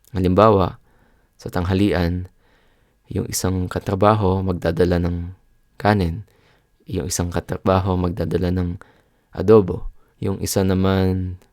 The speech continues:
pizza, at yung isa yung dessert. So, yung potluck, yung parang salo-salo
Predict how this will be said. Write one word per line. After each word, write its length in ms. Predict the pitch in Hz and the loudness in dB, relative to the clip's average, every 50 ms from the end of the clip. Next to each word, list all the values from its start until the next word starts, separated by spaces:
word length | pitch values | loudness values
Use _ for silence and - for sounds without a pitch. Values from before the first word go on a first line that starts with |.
| - 110 | 0 0
pizza, 480 | 117 117 - - - 95 95 92 92 - _ _ _ _ _ _ _ _ _ _ _ - | 2 2 2 -2 -2 -2 -2 -2 -4 -8 _ _ _ _ _ _ _ _ _ _ _ -18
at 80 | - - - | -16 -10 -8
yung 80 | - - | -8 -4
isa 560 | 85 92 - - 98 90 87 87 87 98 - _ _ - | -2 -2 0 2 2 2 2 0 -2 -6 -10 _ _ -16
yung 240 | - 113 92 90 87 | -8 -6 -4 -2 -2
dessert. 320 | 95 90 98 98 90 82 _ _ _ _ _ _ _ _ _ _ _ _ _ _ _ _ _ _ _ _ | 0 2 2 2 2 2 _ _ _ _ _ _ _ _ _ _ _ _ _ _ _ _ _ _ _ _
So, 240 | - - - 95 | -14 -8 -4 -4
yung 240 | 95 92 92 92 - | -2 -2 -2 -2 0
potluck, 480 | 95 95 101 - - 98 90 92 - - | 2 0 2 2 0 0 0 0 -2 -4
yung 300 | 98 95 90 90 90 92 | -6 -4 -4 -4 -4 -6
parang 400 | - 90 90 90 95 107 123 - | -6 -6 -6 -6 -8 -10 -12 -12
salo-salo 880 | - - - 92 92 95 92 - - 95 92 92 92 90 90 90 95 | -10 -4 0 0 2 2 2 2 2 2 2 2 2 0 -2 -2 -4